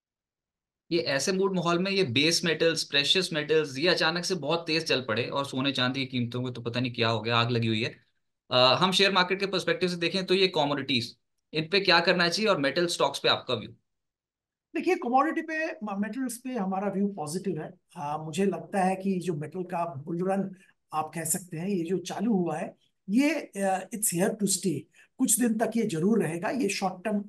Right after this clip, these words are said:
Speaker 2: अ, नहीं है। इसके दो तीन कारण हैं। एक तो, अ, अगर China सबसे बड़ा metal का कंज्यूमर है, हम सब लोग जानते हैं, चाइना में, अ, बहुत सरकार की तरफ से कोशिश किया जा रहा है कि इंडस्ट्रियल revival हो जाए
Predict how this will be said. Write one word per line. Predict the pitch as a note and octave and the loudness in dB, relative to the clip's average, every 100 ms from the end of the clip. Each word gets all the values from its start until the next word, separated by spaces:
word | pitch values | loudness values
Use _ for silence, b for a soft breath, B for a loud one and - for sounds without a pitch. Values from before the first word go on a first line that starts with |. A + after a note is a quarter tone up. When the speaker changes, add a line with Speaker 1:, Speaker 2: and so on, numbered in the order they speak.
| - | -4
Speaker 2:
अ, | E3+ E3 | -4 -2
नहीं | G3 G3+ | 0 0
है। | - - _ b b b | -2 -10 _ b b b
इसके | C4 - | -2 0
दो | A#3 A3+ | 2 2
तीन | D4 C#4+ A#3+ | 4 2 2
कारण | F#3 D#3+ D#3+ | 2 -2 -2
हैं। | F#3 - - | -4 -6 -6
एक | C#4+ - | -8 -6
तो, | D4+ D#4+ F4 - | -4 -4 -6 -4
अ, | G3+ G3 F#3+ G3 - _ _ | 2 4 4 2 -8 _ _
अगर | G#3 G#3+ | -6 -4
China | G#3 A3 G#3 A#3 - | -2 0 2 2 0
सबसे | G3 - | 0 0
बड़ा | G#3 G3 G3 | 0 0 -2
metal | F#3 F#3 | -4 -6
का | F3+ | -6
कंज्यूमर | F3+ D#3 D#3+ A3+ A#3 | -8 -8 -4 -2 0
है, | G#3 | -2
हम | G#3+ | -4
सब | - | -6
लोग | F3 F3+ | -6 -6
जानते | F3 D3 - | -6 -10 -10
हैं, | A3 - B B B - | -14 -14 B B B 0
चाइना | B3 D4+ D#4+ | 2 4 2
में, | E4 D#4+ D#4 - G3 | 2 0 -2 -2 4
अ, | F#3+ | 4
बहुत | F#3 D#3+ A3+ A3+ | 4 2 2 2
सरकार | F#3 F#3 G3 G3 | -2 0 2 0
की | G3+ | -2
तरफ | F3+ E3+ | -6 -4
से | F#3 F#3 | -4 -4
कोशिश | - D3+ G#3+ G3 | -6 -6 -4 -4
किया | F#3+ F3 | -4 -6
जा | E3+ D#3 | -4 -4
रहा | D#3+ | -4
है | E3+ | -6
कि | G3+ | -8
इंडस्ट्रियल | G3+ E3+ F3 F#3 - G#3+ G3+ B B B | -8 -4 -4 -2 -4 -4 -4 B B B
revival | D#3+ F3+ F#3 G#3+ G#3+ F3+ | 0 4 6 6 4 4
हो | D3 | 0
जाए | D3+ C3 | -2 -6